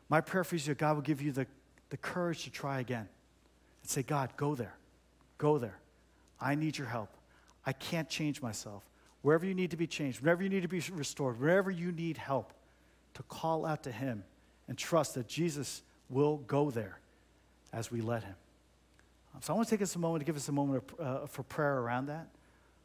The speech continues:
Um, and this is a holy moment. This is between you and God. And I'm gonna lead us in this prayer time. Um,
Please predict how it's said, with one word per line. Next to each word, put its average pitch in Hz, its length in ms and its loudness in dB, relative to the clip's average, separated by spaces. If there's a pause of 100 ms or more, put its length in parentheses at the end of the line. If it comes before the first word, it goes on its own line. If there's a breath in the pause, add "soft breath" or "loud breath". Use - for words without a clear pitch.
Um, 117 320 -8 (380)
and 131 100 0
this 190 180 2
is 185 60 -4
a 185 60 -2
holy 175 280 4
moment. 151 340 2
This - 180 -10
is 160 80 -10
between 165 260 -2
you 151 160 4
and 147 80 4
God. 123 300 4 (840 soft breath)
And 139 100 -2
I'm 170 60 4
gonna 170 140 4
lead 180 140 6
us 170 160 0
in 156 80 0
this 135 120 -2
prayer 147 240 -4
time. 101 300 -12 (160)
Um, 104 260 -6